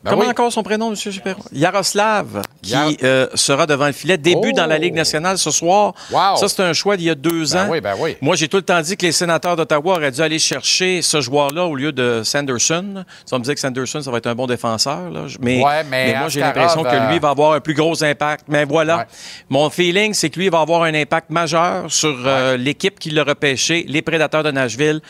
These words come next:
Speaker 2: début ce soir à Montréal. J'ai
Speaker 1: Wow.
Speaker 2: hâte de voir ça.
Speaker 1: Très hâte de le voir garder les
Speaker 2: Oui,
Speaker 1: buts.
Speaker 2: monsieur.
Speaker 1: Bien que Sarah, c'est tout feu, tout flamme, là, il est sensationnel.
Speaker 2: Oui, oui, non, c'est
Speaker 1: Mais Askarov
Speaker 2: Oui, oui, mais
Speaker 1: est un gardien de, mettons qu'ils sont bien nantis. Tu comprends ? Ils sont,
Speaker 2: Voilà,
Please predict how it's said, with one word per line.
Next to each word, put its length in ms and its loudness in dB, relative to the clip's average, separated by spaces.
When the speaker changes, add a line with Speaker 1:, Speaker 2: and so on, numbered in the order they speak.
Speaker 2:
début 400 -2
ce 200 -2
soir 420 2
à 100 0
Montréal. 560 0
J'ai 60 2
Speaker 1:
Wow. 80 4
Speaker 2:
hâte 140 -2
de 40 -4
voir 220 -6
ça. 140 -6
Speaker 1:
Très 200 -4
hâte 200 2
de 60 -4
le 80 -2
voir 240 4
garder 280 -2
les 100 0
Speaker 2:
Oui, 80 2
Speaker 1:
buts. 60 0
Speaker 2:
monsieur. 180 0
Speaker 1:
Bien 240 0
que 180 -2
Sarah, 400 0
c'est 300 0
tout 120 -4
feu, 160 -2
tout 100 -10
flamme, 340 0
là, 120 -4
il 60 -2
est 80 -2
sensationnel. 840 0
Speaker 2:
Oui, 100 2
oui, 120 2
non, 160 2
c'est 260 0
Speaker 1:
Mais 160 0
Askarov 340 -2
Speaker 2:
Oui, 80 0
oui, 80 0
mais 100 0
Speaker 1:
est 40 0
un 120 0
gardien 340 -2
de, 60 2
mettons 340 0
qu'ils 120 -4
sont 160 2
bien 240 0
nantis. 580 -2
Tu 80 -20
comprends ? 360 0
Ils 160 -6
sont, 140 0
Speaker 2:
Voilà, 260 0